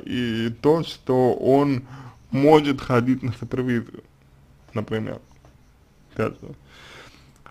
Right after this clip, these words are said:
Э, когда психологи ходят на терапию, это правильно и нужно. Да, потому что психо-, пси-, психологи ходят на терапию, так как им это нужно профи-, э, профессионально.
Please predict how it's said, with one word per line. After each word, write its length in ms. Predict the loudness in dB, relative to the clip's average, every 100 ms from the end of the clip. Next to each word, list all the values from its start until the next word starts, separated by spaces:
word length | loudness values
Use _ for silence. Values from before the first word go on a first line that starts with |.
| -10
Э, 960 | 4 10 12 12 10 10 8 8 4 2
когда 260 | 6 8
психологи 540 | 6 4 4 6 6 4
ходят 280 | -2 -2 0
на 140 | 2
терапию, 400 | 2 2 4 4
это 140 | 4
правильно 400 | 4 4 4 2
и 80 | 0
нужно. 380 | 0 -2 -4 -12 -18 -14
Да, 440 | 4 6 6 2 -10
потому 260 | -4 -2
что 160 | -2 -4
психо-, 380 | -10 -6 -4 -6
пси-, 340 | -6 -4 -4 -8
психологи 600 | -6 0 2 2 2 0
ходят 360 | 0 0 2 0
на 100 | -4
терапию, 560 | 0 0 0 -2 -2 -2
так 180 | 0 0
как 100 | 0
им 160 | -2 -2
это 160 | -4
нужно 300 | -2 -2 -2
профи-, 320 | -4 -4 -4 -8
э, 720 | -6 2 6 8 8 8 6 4
профессионально. 840 | 0 -4 -4 -4 0 2 0 -4 -10